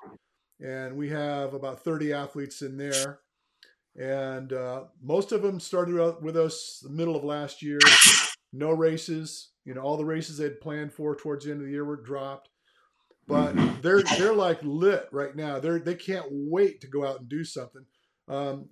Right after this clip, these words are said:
Speaker 1: a good many of 'em are gonna go to Jacksonville and, and race, uh, next week. But, um, opportunities, they're looking for opportunities.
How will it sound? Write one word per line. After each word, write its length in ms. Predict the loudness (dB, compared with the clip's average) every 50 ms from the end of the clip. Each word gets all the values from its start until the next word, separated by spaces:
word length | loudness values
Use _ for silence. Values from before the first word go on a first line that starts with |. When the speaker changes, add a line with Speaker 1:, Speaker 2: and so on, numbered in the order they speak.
| _ -14
Speaker 1:
a 40 | -4
good 180 | -2 0 0
many 240 | 2 2 0 2 4
of 120 | 2 2 2
'em 120 | 0 -4
are 80 | -4 -4
gonna 200 | -4 -4 -4 -2
go 120 | -4 -4
to 80 | -4 -4
Jacksonville 680 | -2 -4 -4 -4 -6 -8 -10 -8 -6 -6 -4 -4 -4
and, 120 | -6 -8 -10
and 200 | -12 -12 -10 -8
race, 460 | -4 -4 -4 -6 -6 -12 -18 -18 _ -12
uh, 100 | -10 -10
next 260 | -8 -8 -4 2 4
week. 500 | 6 6 6 4 8 8 10 10 10 8 4 0 -6 -10 -14 _ _ _ _ -18 -8
But, 400 | -4 -2 0 0 0 -2 -4 -6
um, 400 | -4 -4 -4 -4 -6 -10 -12 -16 _ _ _ _ _ _ _ _ _ -2
opportunities, 800 | 0 0 0 0 -4 -8 -6 -4 -4 -4 -2 -2 -2 -4 -4 -4
they're 100 | -6 -4
looking 300 | -2 -2 -4 -2 -4 -6
for 180 | -4 -2 -2
opportunities. 920 | -2 -2 0 0 -2 0 2 4 4 4 4 4 -2 -6 -10 -12 -14 -20